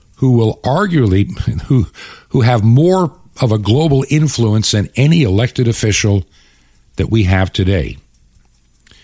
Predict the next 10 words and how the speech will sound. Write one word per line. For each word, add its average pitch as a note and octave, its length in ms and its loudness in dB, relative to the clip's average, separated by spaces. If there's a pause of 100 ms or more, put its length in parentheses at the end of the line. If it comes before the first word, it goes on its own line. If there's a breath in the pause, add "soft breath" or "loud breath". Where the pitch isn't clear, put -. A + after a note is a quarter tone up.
(140 soft breath)
including A2 680 0 (680 soft breath)
the A2 200 0
figurehead B2 640 0
president A#2 520 0
of F#2 100 0
the F#2 80 0
United F#2+ 380 0
States, G#2 640 -2 (260)
Joe A2 240 0
Biden. A2 480 -2